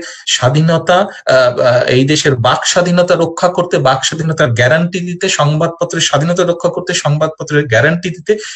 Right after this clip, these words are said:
এবং ব্যক্তি বাক স্বাধীনতারও guarantee একমাত্র বিএনপি দিতে পারে। এটা বিএনপি অতীতে করে এসছে, অতীতে দেখিয়ে এসছে, বলার দরকার নাই।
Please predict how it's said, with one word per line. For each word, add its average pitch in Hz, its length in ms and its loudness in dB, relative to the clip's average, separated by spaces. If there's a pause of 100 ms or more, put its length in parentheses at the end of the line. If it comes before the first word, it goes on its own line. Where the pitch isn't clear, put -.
(120)
এবং 180 260 4 (540)
ব্যক্তি 190 420 0
বাক 190 260 2
স্বাধীনতারও 147 680 2
guarantee 120 520 0
একমাত্র 139 600 0
বিএনপি 117 600 2
দিতে 107 300 -6
পারে। 101 220 -2 (300)
এটা 170 220 2
বিএনপি 156 640 -2
অতীতে 151 480 0
করে 147 220 2
এসছে, 135 340 0
অতীতে 135 360 0
দেখিয়ে 135 680 2
এসছে, 110 320 -2 (220)
বলার 143 420 2
দরকার 131 340 -2
নাই। 101 140 -4